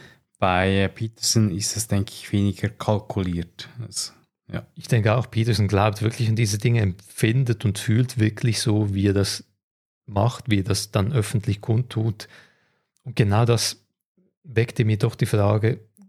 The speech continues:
Speaker 2: geht's ihm gut? Hat er seine, seine, seine psychischen Leiden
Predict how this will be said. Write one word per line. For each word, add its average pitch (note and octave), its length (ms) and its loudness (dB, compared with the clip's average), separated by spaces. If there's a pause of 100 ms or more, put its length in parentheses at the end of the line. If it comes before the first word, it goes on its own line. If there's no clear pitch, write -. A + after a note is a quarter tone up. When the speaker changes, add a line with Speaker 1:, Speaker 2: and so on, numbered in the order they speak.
(280)
Speaker 2:
geht's A2 320 0
ihm G2+ 200 2
gut? G#2+ 600 -2
Hat - 260 -4
er A2 60 2
seine, G2+ 480 2 (760)
seine, G2+ 400 0
seine G#2+ 240 0
psychischen G#2 520 0
Leiden G2 600 2